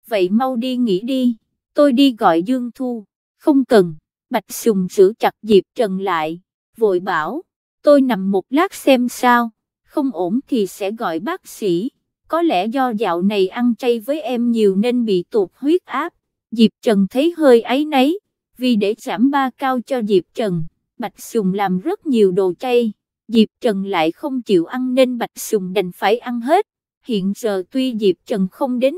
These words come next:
nỗi béo phì nhưng cũng là dạng đầy đặn, mượt mà,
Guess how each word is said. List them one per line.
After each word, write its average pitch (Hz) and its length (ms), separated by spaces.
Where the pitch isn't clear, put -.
nỗi 202 220
béo 262 280
phì 208 240
nhưng 254 300
cũng 226 260
là 240 220
dạng 185 280
đầy 202 200
đặn, 175 280
mượt 254 220
mà, 196 320